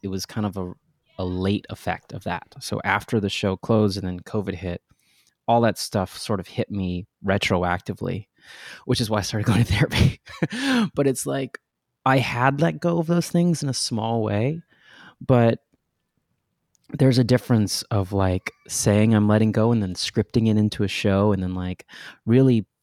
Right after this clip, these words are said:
putting it out and, and drawing it out really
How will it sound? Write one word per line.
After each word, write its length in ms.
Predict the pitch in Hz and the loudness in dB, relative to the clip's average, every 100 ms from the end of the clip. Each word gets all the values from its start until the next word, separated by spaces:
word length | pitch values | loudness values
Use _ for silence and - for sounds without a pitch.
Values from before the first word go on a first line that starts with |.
| _ _ _ _ - | _ _ _ _ -6
putting 320 | 131 131 120 | -2 0 0
it 100 | 107 | 2
out 200 | 104 117 | 0 -2
and, 260 | 101 92 - | -4 -8 -10
and 240 | 98 92 | -8 -8
drawing 360 | 95 98 101 104 | -4 -2 0 -2
it 100 | 101 | -2
out 200 | 101 104 | -4 -6
really 420 | 101 107 101 101 | -4 -2 -2 -6